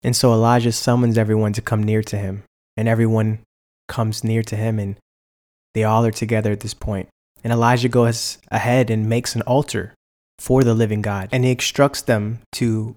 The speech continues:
bring three jars of water, and he pours the water where the fire would be, over the bull and over the wood. Elijah then tells them to do it two more times. And so a total of three times of pouring water over the wood, over the bull.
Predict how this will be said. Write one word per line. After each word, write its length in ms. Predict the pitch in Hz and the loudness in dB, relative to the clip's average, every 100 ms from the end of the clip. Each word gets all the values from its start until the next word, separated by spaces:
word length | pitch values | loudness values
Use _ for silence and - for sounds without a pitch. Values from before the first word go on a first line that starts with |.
| - | -8
bring 260 | 123 123 123 | -2 -2 0
three 260 | - 135 | 2 2
jars 320 | 127 123 120 | 4 4 4
of 140 | 113 113 | 0 0
water, 440 | 113 110 98 107 _ - | 0 0 -2 -8 _ -4
and 100 | 123 | -2
he 80 | 120 | 0
pours 400 | - 135 143 135 | 2 4 4 2
the 100 | 123 | 2
water 460 | 113 113 104 104 - _ _ _ _ _ _ - | 2 2 2 -4 -10 _ _ _ _ _ _ -6
where 180 | 120 117 | -2 0
the 80 | 113 | -2
fire 400 | - 123 117 104 | 0 2 2 0
would 180 | 107 | -2
be, 300 | 107 104 113 - _ | -4 -6 -8 -16 _
over 200 | - 120 | -4 0
the 100 | 117 | -2
bull 360 | 107 120 127 143 | 0 0 0 -2
and 120 | 117 | -4
over 260 | 117 113 104 | -4 -4 -2
the 160 | 107 | -4
wood. 340 | 107 107 104 - | -2 -4 -6 0
Elijah 360 | 120 120 123 120 | 4 6 6 4
then 260 | 113 117 113 | 4 2 4
tells 280 | 127 113 | 4 4
them 100 | 117 | 4
to 100 | 110 | 0
do 220 | 110 110 104 | 2 2 2
it 240 | 98 - - _ - | -2 -8 -20 _ -6
two 280 | - 139 131 | 4 8 8
more 220 | 120 107 | 6 4
times. 460 | - 104 95 95 | 2 0 0 -2
And 80 | 113 | 0
so 180 | - 123 | 6 6
a 40 | |
total 360 | 110 - 143 143 | 6 4 6 4
of 80 | 120 | 4
three 200 | 131 127 | 2 0
times 640 | 123 120 104 101 104 - - _ _ - | 0 0 0 -4 -10 -16 -20 _ _ -4
of 160 | 110 - | -2 0
pouring 340 | 120 110 104 | 2 2 2
water 460 | 104 110 101 98 - _ _ _ _ _ _ _ _ | 4 4 4 -4 -10 _ _ _ _ _ _ _ _
over 260 | 123 127 117 | 2 2 4
the 120 | 110 | 2
wood, 280 | 104 104 95 - | 2 0 -2 -2
over 240 | 123 113 | -2 0
the 100 | 107 | -2
bull. 400 | 107 104 98 107 | 0 0 0 -6